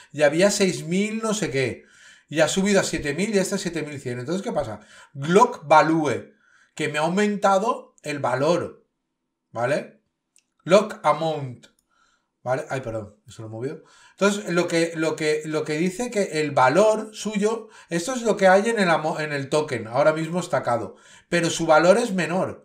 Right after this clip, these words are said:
¿Por qué? Porque yo he recogido la distribución, pero no la he loqueado a cuatro años. Entonces, tendré que loquear lo que he recibido para que esté aquí en el valor también. Eso es lo que yo entiendo, ¿eh? En fin, que me puedo equivocar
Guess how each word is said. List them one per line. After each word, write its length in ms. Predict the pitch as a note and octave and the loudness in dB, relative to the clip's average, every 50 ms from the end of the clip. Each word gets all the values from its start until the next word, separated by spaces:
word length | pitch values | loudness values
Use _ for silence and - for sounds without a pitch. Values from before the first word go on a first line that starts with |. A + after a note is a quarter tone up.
| _ _ _ | _ _ _
¿Por 240 | - C#3+ C#3 C3+ C3 | -2 -2 -2 -2 0
qué? 380 | - G3 G#3+ G3+ C#3+ G#2+ - - _ _ _ _ | 0 0 0 0 -2 -4 -10 -16 _ _ _ _
Porque 320 | - D#3 D3 C3 D#3 D3+ D3+ | -6 -6 -6 -4 -4 -2 0
yo 80 | E3 | 0
he 20 | F3 | 0
recogido 500 | F3+ G3+ G3 G#3 G3 - A#3 A3+ G#3 F3 | 0 0 -2 -2 -6 -6 -2 0 0 0
la 80 | D3+ | 0
distribución, 720 | C3+ C3 B2 - - C#3+ C#3+ C#3 C3 - D#3+ E3 G3+ G#3 - | 0 -6 -8 -8 -8 -8 -8 -8 -8 -2 0 0 0 0 0
pero 200 | G3 E3+ D#3+ D3+ | 0 0 0 0
no 120 | D#3 D#3+ E3+ | 0 0 2
la 120 | F#3 F#3+ | 2 2
he 20 | |
loqueado 540 | F3+ F3 E3+ E3 D#3+ D#3 D#3 D#3 D#3 D3 C#3+ | 2 2 0 0 2 4 4 4 4 2 0
a 160 | C3+ C#3 C#3 | 0 0 0
cuatro 320 | - C#3 B2+ A#2+ A#2 A#2+ D3+ | 0 0 -2 0 0 0 0
años. 380 | G#3+ A#3 G3+ B2 G#2 - - _ _ _ _ | 0 0 -2 -8 -10 -14 -18 _ _ _ _
Entonces, 240 | _ - D3 D3 C#3 | _ -6 -6 -6 -6
tendré 260 | C#3 C3 B2+ B2+ B2+ | -6 -8 -6 -6 -6
que 100 | B2+ C#3+ | -6 -4
loquear 560 | D3 D#3 D3+ E3 F#3 F#3+ G#3 A#3 B3 A#3+ - - - _ - | -4 -4 0 2 4 4 4 4 2 -2 -10 -18 -20 _ -8
lo 120 | C3+ C3 | -8 -4
que 100 | C3 C#3+ | -2 -2
he 20 | C#3+ | -2
recibido 640 | D#3+ E3 - F3+ F3+ F#3 G#3 G#3+ C4 C#4 C4+ - - - - _ _ - | -2 -4 -4 -4 -4 -2 -2 -2 -2 -4 -6 -8 -14 -20 -20 _ _ -2
para 240 | - D3+ C#3+ C#3+ C3 | 0 4 4 4 2
que 60 | C3 | 0
esté 180 | B2 - - D3+ | -6 -2 0 0
aquí 320 | C3+ - - A#3 A#3+ G3 | 0 0 -2 -4 -4 -4
en 140 | D3 C3+ C3+ | -4 -4 -6
el 100 | C3 A#2+ | -6 -2
valor 360 | A#2+ A#2 C3 D3+ D3 C#3 C#3 | -2 -2 0 -2 -2 -4 -2
también. 320 | B2+ B2+ D3+ E3+ E3+ C#3+ | -4 -4 -4 -4 -6 -6
Eso 140 | C3 - D3 | -8 -10 -8
es 40 | C#3+ | -8
lo 80 | D3+ C3 | -8 -6
que 120 | C#3 C#3 | -4 -4
yo 60 | C#3 | -4
entiendo, 400 | C#3 C3 C#3+ D#3 D3 B2+ A#2 A2+ | -4 -4 -8 -8 -8 -8 -8 -10
¿eh? 140 | B2 - - _ _ - - _ _ _ _ | -10 -12 -14 _ _ -20 -20 _ _ _ _
En 40 | - | -10
fin, 260 | B2+ B2 A#2+ G2+ - | -8 -8 -8 -8 -10
que 80 | - G#2 | -14 -16
me 140 | G#2 G#2+ | -14 -14
puedo 220 | G2 - D3+ D3+ D3 | -12 -6 -6 -4 -4
equivocar 600 | - D#3 D#3+ D#3 D3+ - D3+ D#3 E3 F3+ F#3+ | -4 -6 -4 -4 -2 2 4 4 4 2 0